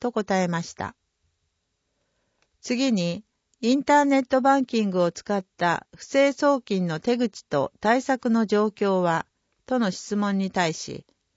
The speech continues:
県は、銀行や企業などを装ったメールなどを送り、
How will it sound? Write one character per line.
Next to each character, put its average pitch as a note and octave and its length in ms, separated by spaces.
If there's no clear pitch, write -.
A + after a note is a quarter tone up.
県 A#3 280
は、 D#3+ 260
銀 C4+ 260
行 C#4 220
や B3 240
企 C4+ 220
業 C#4+ 200
な G#3+ 160
ど F3+ 140
を D#3+ 80
装 F3+ 380
っ - 20
た F#3 220
メ F#3+ 180
ー A#3 60
ル A#3+ 100
な A#3 160
ど E3 300
を - 20
送 D3 220
り、 C#3+ 240